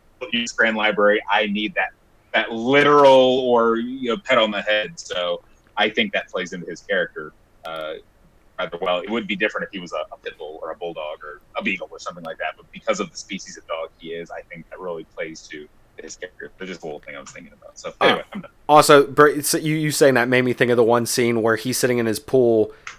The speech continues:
Speaker 2: not, not wanting to do any work 'cause he's done with Ho-, Hollywood stars. What do they know? Do they know things? Let's find out. He's done being the host on that, but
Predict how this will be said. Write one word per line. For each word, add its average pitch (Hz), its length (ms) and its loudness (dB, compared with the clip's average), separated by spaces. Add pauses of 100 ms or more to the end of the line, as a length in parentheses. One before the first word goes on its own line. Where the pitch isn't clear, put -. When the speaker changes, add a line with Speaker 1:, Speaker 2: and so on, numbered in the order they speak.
(160)
Speaker 2:
not, 131 320 6
not 135 200 6
wanting 139 200 8
to 131 60 -2
do 135 120 10
any 127 120 2
work 117 320 4
'cause - 60 -6
he's 120 120 -6
done 120 200 2
with 117 120 0
Ho-, 123 180 6
Hollywood 120 540 2
stars. 120 340 2
What 123 140 4
do 123 60 4
they 120 160 4
know? 117 280 4
Do 123 140 -2
they 120 160 4
know 117 220 2
things? 117 300 -2
Let's 113 180 0
find 113 240 0
out. 120 160 4
He's 143 140 -6
done 160 240 10
being 156 160 8
the 127 100 6
host 135 240 4
on 127 140 4
that, 123 260 6
but 131 180 0